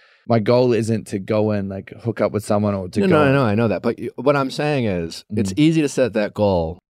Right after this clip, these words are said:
Speaker 2: when you have no one
Speaker 1: Around,
Speaker 2: in
Speaker 1: <laughs> yeah,
Speaker 2: mind.
Speaker 1: yeah.
Speaker 2: It's harder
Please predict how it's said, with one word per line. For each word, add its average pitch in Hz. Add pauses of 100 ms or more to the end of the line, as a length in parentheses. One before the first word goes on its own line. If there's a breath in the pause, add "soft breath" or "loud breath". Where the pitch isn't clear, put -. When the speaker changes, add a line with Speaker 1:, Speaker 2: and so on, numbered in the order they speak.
(120)
Speaker 2:
when 107
you 101
have 101
no 98
one 92
Speaker 1:
Around, 101
Speaker 2:
in 101
Speaker 1:
<laughs> -
yeah, 98
Speaker 2:
mind. 92 (180)
Speaker 1:
yeah. - (600 loud breath)
Speaker 2:
It's 110
harder 139